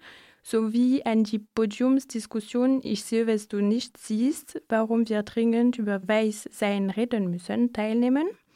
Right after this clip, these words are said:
Über Weißsein reden ist, was wir gerade machen werden. Und meine erste Frage ist,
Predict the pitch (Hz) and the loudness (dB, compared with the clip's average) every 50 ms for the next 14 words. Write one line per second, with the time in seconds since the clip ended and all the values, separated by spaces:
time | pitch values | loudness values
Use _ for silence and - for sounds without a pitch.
0 | _ - - - - - - - - - - _ _ _ - 240 214 226 214 202 | _ -16 -16 -16 -16 -16 -20 -20 -20 -20 -20 _ _ _ 2 2 4 4 2 2
1 | 208 202 202 220 - 247 247 262 269 277 - - _ _ _ _ - - 220 208 | 2 2 2 2 2 2 4 4 2 2 -2 -8 _ _ _ _ -4 0 0 2
2 | 196 233 247 285 330 330 247 233 233 - 220 214 214 - 214 208 208 202 202 196 | 2 4 4 4 4 4 4 0 0 0 -2 -2 0 -2 -4 -2 0 0 0 2
3 | 190 196 190 180 196 190 185 185 185 185 185 190 220 302 330 311 226 190 180 175 | 0 0 -2 0 0 0 0 0 0 0 2 2 2 2 2 2 2 2 0 -2
4 | 175 175 180 220 294 392 554 - _ _ _ _ _ _ _ _ _ _ - - | -4 -2 0 2 2 2 0 -2 _ _ _ _ _ _ _ _ _ _ -20 -20
5 | - _ - 208 226 226 220 233 233 240 247 247 - 254 233 233 233 214 190 208 | -20 _ 2 4 6 8 8 8 8 6 6 6 4 4 6 6 4 4 4 2
6 | 254 254 - 269 - - - 226 233 254 - 320 330 339 - 302 320 330 330 - | 0 2 0 -4 -4 -2 -2 0 0 2 2 2 0 2 2 2 0 0 0 -6
7 | - - | -10 -10